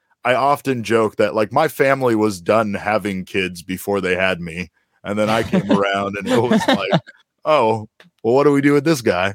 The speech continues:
Speaker 1: Right? You know, so, but, uh, I don't, please, please, please don't shed a tear for my childhood because I had a blast. I was, remember I was in, I was just talking earlier, I was in hotel rooms getting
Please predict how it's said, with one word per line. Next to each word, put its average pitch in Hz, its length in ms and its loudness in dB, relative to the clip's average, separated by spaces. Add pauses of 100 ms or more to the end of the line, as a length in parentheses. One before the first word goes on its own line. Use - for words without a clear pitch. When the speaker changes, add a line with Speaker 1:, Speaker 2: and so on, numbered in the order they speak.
Speaker 1:
Right? 135 300 0 (100)
You 127 140 -6
know, 123 140 -4
so, 110 320 0 (440)
but, 127 200 2
uh, 117 240 4
I 123 300 2 (320)
don't, 123 320 0
please, 131 280 2
please, 135 420 -2
please 165 280 2
don't 139 280 2
shed 135 280 2
a 113 80 2
tear 120 280 0
for 107 140 -4
my 104 220 2
childhood 95 580 -2
because 95 240 -6
I 104 80 2
had 104 80 2
a 90 60 -6
blast. 92 480 0
I 95 80 -2
was, 101 160 -2
remember 123 340 2
I 117 80 4
was 117 160 0
in, 113 220 -6 (420)
I 135 60 2
was 120 120 0
just 117 160 -8
talking 127 300 0
earlier, 95 320 2
I 104 60 4
was 110 160 2
in 113 60 -2
hotel 113 360 2
rooms 92 320 -4
getting 98 400 -4